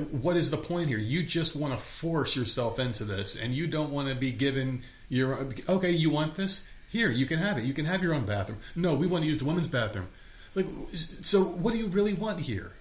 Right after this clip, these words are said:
What do you really want? Do you want your own safe space, or do you wanna take away theirs? You know what I mean? What do you fucking want?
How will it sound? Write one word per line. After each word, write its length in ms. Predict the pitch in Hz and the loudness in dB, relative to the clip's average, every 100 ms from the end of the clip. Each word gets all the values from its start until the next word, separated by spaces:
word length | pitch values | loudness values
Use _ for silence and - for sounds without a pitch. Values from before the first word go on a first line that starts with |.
| - | -6
What 180 | 160 208 | -4 2
do 80 | 196 | 2
you 100 | 202 | 4
really 260 | 175 170 | 2 2
want? 220 | 156 139 | 2 0
Do 60 | 127 | 0
you 40 | |
want 140 | 147 135 | 0 2
your 120 | 135 | 0
own 180 | 135 156 | 0 0
safe 240 | 180 180 | 0 -2
space, 320 | - 175 175 | 0 -2 0
or 100 | 165 | 0
do 60 | 156 | 2
you 80 | 160 | 2
wanna 160 | 160 | 2
take 200 | 156 165 | 0 0
away 200 | 160 165 | 0 0
theirs? 520 | 156 160 147 90 - - | 2 0 0 -2 -4 -4
You 100 | 131 | -2
know 100 | 147 | -2
what 100 | 147 | -2
I 20 | |
mean? 180 | 147 127 | -4 -4
What 160 | 185 | -4
do 60 | 196 | 0
you 120 | 190 | 0
fucking 380 | 185 160 160 156 | 0 -2 -2 -2
want? 260 | 156 120 | -2 -4